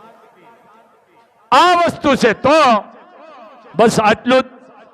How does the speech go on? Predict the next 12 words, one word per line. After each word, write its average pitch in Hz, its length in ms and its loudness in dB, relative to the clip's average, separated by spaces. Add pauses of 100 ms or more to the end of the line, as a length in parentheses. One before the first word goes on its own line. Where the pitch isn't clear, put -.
(140)
આરતીનો 226 480 0
સમય. 240 340 -6
ઘણી 220 260 -6
મોટી 233 400 -4
વાત 233 240 0
છે, 226 120 -10
પણ 220 200 -12
કારણ 262 160 -8
કે 240 140 -4
મારે 208 300 -2
મર્યાદા 196 560 -4
રાખાય, 175 420 -8